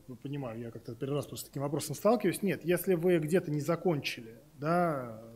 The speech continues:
не доучились в бакалавриате, это не даст вам никаких привилегий. Другой вопрос, что,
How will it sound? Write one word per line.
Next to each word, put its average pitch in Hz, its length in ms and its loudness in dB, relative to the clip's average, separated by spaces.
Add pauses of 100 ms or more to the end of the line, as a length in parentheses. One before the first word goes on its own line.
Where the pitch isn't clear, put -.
(140)
не 127 160 -10
доучились 127 600 -6 (320)
в - 40 -12
бакалавриате, 185 720 4
это 170 220 6
не 180 160 4
даст 185 240 6
вам 127 120 -2
никаких 147 380 0
привилегий. 190 540 6
Другой 180 260 6
вопрос, 185 320 6
что, 156 340 2